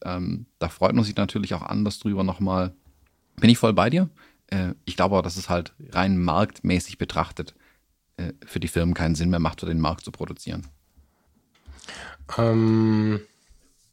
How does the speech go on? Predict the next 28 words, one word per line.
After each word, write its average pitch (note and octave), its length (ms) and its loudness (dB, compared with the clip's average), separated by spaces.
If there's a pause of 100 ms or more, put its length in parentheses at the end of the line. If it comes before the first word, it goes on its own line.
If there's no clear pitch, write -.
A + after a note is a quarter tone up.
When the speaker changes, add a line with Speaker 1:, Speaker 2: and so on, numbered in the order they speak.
(1500)
Speaker 2:
mag B2 200 4
sein, A2 260 0
das A#2+ 120 -6
können C#3+ 140 8
wir B2+ 60 6
nur A#2+ 80 2
abwarten. F#2 420 -4 (200)
Weißt - 200 -2
du, - 20 4
also A2+ 160 0
wir A2 80 4
reden A#2 220 6
jetzt A2 80 6
Speaker 1:
Ja. F#2 80 4
Speaker 2:
von, A#2+ 240 -2
von A#2 160 4
einer G#2+ 80 4
Einschätzung C#3 420 4
und B2+ 100 -2
von A#2+ 140 2
einem G#2+ 160 2
Wunsch. D#3 460 2 (520)
<laughs> - 540 -8
Und, A2 360 6 (100)
ähm, G#2 420 0 (300)
ja, A2+ 220 0 (300)
mag G#2 160 0
sein F#2+ 260 -6